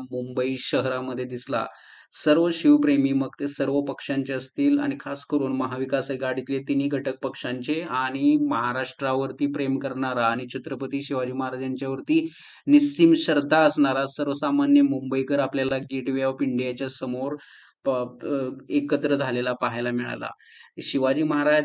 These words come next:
हे आपलं दैवत आहे आणि या दैवताचा अपमान आम्ही कदापि सहन करणार नाही, हे यातून आपल्याला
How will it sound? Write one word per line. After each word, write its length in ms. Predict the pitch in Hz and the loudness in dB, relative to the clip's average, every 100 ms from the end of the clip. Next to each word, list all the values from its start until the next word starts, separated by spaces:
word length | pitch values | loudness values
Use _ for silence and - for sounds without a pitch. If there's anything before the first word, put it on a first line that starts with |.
| - | 0
हे 60 | 147 | -2
आपलं 220 | 135 139 143 | 0 0 0
दैवत 320 | 131 131 143 143 | 0 4 4 4
आहे 100 | 120 | 0
आणि 220 | 113 120 | 0 -2
या 100 | 127 | -2
दैवताचा 600 | 123 123 127 127 127 131 | -2 -2 0 -4 -4 -4
अपमान 360 | 127 - 139 143 | -4 -4 -2 -2
आम्ही 220 | 139 123 123 | -2 -6 -4
कदापि 420 | 131 127 123 135 | -2 -2 -2 -6
सहन 380 | 135 131 123 131 | -4 -6 -4 -6
करणार 560 | 131 127 127 123 123 123 | -8 -8 -8 -6 -6 -4
नाही, 540 | 120 117 117 120 117 | 0 0 0 -2 -4
हे 420 | - 139 135 139 - | -6 -4 -2 -4 -6
यातून 380 | 135 123 135 131 | -6 -6 -4 -4
आपल्याला 340 | 123 131 127 | -4 -4 -2